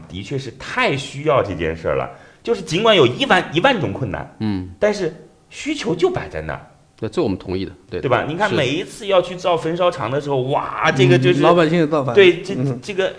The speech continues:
Speaker 1: 放在 A 点，A 点不行，放到 B 点，B 点不行。
Speaker 3: 嗯。
Speaker 1: 就这事儿呢，
Speaker 3: 对。
Speaker 1: 的确是一个矛盾啊。
Speaker 3: 其实我这个行业如果做大，
Speaker 1: 嗯。
Speaker 3: 我给，首先一个，我给政府减负了。
Speaker 1: 嗯。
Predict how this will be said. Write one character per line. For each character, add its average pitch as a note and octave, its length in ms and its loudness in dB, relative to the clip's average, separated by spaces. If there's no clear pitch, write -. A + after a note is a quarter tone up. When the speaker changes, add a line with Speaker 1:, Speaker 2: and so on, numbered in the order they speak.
Speaker 1:
放 A3 200 4
在 G3+ 120 6
A G#3 160 6
点， C#3+ 200 2
A F#3 120 4
点 E3+ 140 4
不 D3+ 120 -2
行， D#3 120 0
放 F#3 100 0
到 F3+ 80 2
B F#3 180 -10
点， D3+ 180 2
B F3 120 -8
点 D3 140 4
不 C3+ 120 -2
行。 A#2 320 0
Speaker 3:
嗯。 A#2+ 280 -8
Speaker 1:
就 A#2+ 100 -6
这 D#3 160 -8
事 C#3+ 160 -6
儿 C3+ 80 0
呢， A2 100 -2
Speaker 3:
对。 G2 100 -4
Speaker 1:
的 G#2 100 -6
确 D3+ 180 -2
是 C#3 160 -8
一 A2 120 -10
个 B2 100 0
矛 E2 280 -2
盾 B2 240 0
啊。 C#2 180 -4
Speaker 3:
其 - 180 -4
实 G#3 140 6
我 D3+ 280 6
这 D#3 80 4
个 F3+ 360 2
行 D3 280 0
业 D#3+ 80 4
如 D3+ 120 4
果 D3+ 80 6
做 D3+ 160 2
大， C3+ 300 2
Speaker 1:
嗯。 F#2+ 80 -4
Speaker 3:
我 C3 80 2
给， D#3 140 0
首 - 220 -6
先 F#3+ 160 2
一 G3 40 2
个， D#3 160 0
我 A#2+ 120 -2
给 C3+ 80 2
政 C#3+ 200 0
府 C#3 160 -4
减 G2+ 180 -8
负 A2+ 180 -8
了。 G2+ 140 -8
Speaker 1:
嗯。 F#2+ 180 -8